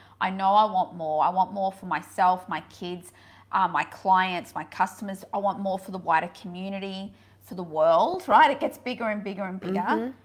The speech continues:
Speaker 1: How do I just visualize that and then put it into tangible, practical steps?
Speaker 2: Well, I think it's m-, just asking yourself the questions.
Speaker 1: Mm-hmm. Can you ask me this que-,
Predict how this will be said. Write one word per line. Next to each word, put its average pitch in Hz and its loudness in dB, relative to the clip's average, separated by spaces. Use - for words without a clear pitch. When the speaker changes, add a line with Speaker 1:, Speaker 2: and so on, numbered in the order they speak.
Speaker 1:
How 285 -8
do 359 0
I 349 -2
just 320 -12
visualize 233 0
that 190 6
and 196 -6
then 202 -6
put 240 -6
it 233 -10
into 208 -10
tangible, 185 -8
practical 170 -12
steps? - -16
Speaker 2:
Well, 262 0
I 233 -4
think 330 -2
it's 370 -4
m-, 220 -4
just 185 -4
asking 190 -6
yourself 170 -4
the 165 -6
questions. 165 -8
Speaker 1:
Mm-hmm. 220 -10
Can 254 -8
you 247 -2
ask 208 -2
me 214 -8
this 220 -14
que-, - -18